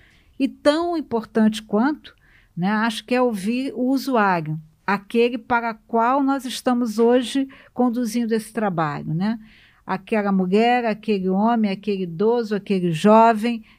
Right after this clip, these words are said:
que precisa dessa prestação de serviço público, que há muito se demonstra um, um serviço público de pouca qualidade, como bem já destacou aqui o deputado Eliomar,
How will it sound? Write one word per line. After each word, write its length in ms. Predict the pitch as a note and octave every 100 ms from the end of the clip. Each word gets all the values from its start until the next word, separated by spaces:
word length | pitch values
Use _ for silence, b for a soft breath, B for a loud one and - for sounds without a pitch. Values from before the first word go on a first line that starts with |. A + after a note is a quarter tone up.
| B
que 120 | -
precisa 920 | A3 B3+ B3+ - - C4 D4+ D4+ A#3+
dessa 280 | A3 A3 A3
prestação 560 | G3+ G#3+ - G#3 G3 G3+
de 120 | G3
serviço 420 | G#3 F#3 G3 G3
público, 400 | - A3 A3 G#3+
que 220 | A3 -
há 100 | C#4+
muito 640 | C4+ A3+ B3 C4+ C4+ C#4+ C4+ b b b b
se 220 | - C#4
demonstra 720 | A3 B3 G#3+ A3 A#3 - A#3
um, 140 | A#3 A3
um 80 | A3
serviço 520 | A3 A#3+ G#3 A3+ G#3+
público 560 | - G#3+ G#3 F3+ F#3 G3+
de 100 | F#3+
pouca 460 | F#3+ - C#4 D4+ C4+
qualidade, 840 | - A3 G#3 F#3 G3+ A3+ A#3 - b b b -
como 260 | A#3+ B3+
bem 320 | G#3+ A#3 C#4
já 240 | A#3+ A#3 A#3
destacou 560 | A3 - A3 G3+ G#3+
aqui 340 | G3+ F#3+ - A3+
o 80 | A3+
deputado 840 | G3+ A3 - - G3 F#3 E3+ E3 B B B -
Eliomar, 720 | G3+ G3+ F#3+ G3 A3+ -